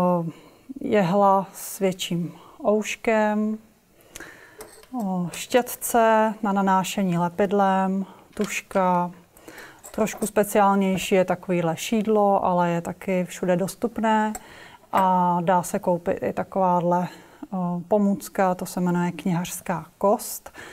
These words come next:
ale, eh, pokud ji nebudete mít, tak se to dá nahradit palcem a rukama, takže to není úplně nutný, i když se to hodí. Na zdobení pak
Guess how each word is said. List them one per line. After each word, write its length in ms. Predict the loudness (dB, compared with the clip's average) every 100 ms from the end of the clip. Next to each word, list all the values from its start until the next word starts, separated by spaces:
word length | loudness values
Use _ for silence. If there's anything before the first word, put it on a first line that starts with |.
| -20 -12 0
ale, 500 | 4 4 4 4 2
eh, 120 | 0
pokud 340 | -2 -2 0
ji 80 | 0
nebudete 460 | 2 4 2 2 2
mít, 400 | 2 2 0 -2
tak 320 | -4 -4 -10 -18 -10
se 160 | -8
to 120 | -2 0
dá 180 | 2
nahradit 480 | 2 0 0 -2 -4
palcem 520 | 0 0 0 -2 -2 -2
a 60 |
rukama, 520 | -2 -2 0 2 2 2
takže 320 | -4 -8 -8
to 140 | -4
není 220 | -2 -2
úplně 340 | -4 -2 0 0
nutný, 460 | 0 0 2 4 2
i 20 |
když 220 | 0 -2
se 120 | -2 -4
to 120 | -2
hodí. 320 | -2 -4 -6 -8 -10 _ _ _ _ _ _ _ -20 -20 -20 -20 -20 -20 -20 -20 -16 0
Na 160 | 2 4
zdobení 640 | 4 6 6 6 6 4
pak 440 | 2 -2 -2 -12